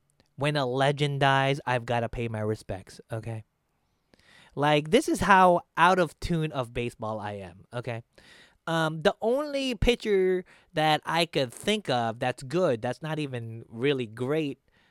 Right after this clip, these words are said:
some would argue, eh, I guess he's great, is Oral Her-, Her-, Her-, uh,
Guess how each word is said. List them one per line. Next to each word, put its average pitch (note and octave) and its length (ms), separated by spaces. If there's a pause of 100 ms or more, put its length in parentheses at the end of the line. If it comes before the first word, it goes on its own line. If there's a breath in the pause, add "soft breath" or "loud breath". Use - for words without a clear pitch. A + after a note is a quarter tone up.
(640)
some C3 320
would B2 160
argue, A2+ 460 (440)
eh, D#4 80
I F4 180
guess E4+ 180
he's E3+ 180
great, A#2+ 400
is B3+ 140
Oral G#3 320
Her-, D3 300
Her-, F3+ 200
Her-, C3+ 220
uh, B2 180